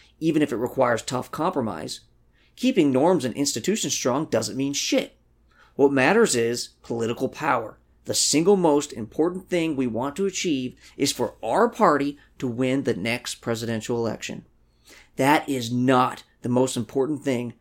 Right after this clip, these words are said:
for the Senate to be doing, or for Republicans in the Senate to be doing.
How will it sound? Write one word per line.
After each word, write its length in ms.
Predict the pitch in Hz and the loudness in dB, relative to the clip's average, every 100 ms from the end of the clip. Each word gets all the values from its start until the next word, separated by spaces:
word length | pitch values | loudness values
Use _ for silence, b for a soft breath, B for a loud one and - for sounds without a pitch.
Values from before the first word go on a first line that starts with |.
| _ | _
for 120 | - | -6
the 80 | 135 | -2
Senate 340 | - 127 123 | 0 -2 -4
to 60 | 110 | -4
be 100 | 117 | -4
doing, 380 | 110 127 107 - b b b | 0 -2 -2 -10 b b b
or 180 | 135 170 | 2 2
for 320 | 170 151 156 | 4 4 4
Republicans 640 | 151 147 190 202 139 120 | 2 0 4 4 4 -2
in 140 | 120 117 | -4 -4
the 40 | |
Senate 320 | - 127 120 - | -4 -4 -6 -6
to 60 | |
be 120 | 107 | -6
doing. 280 | 101 101 76 | -6 -6 -8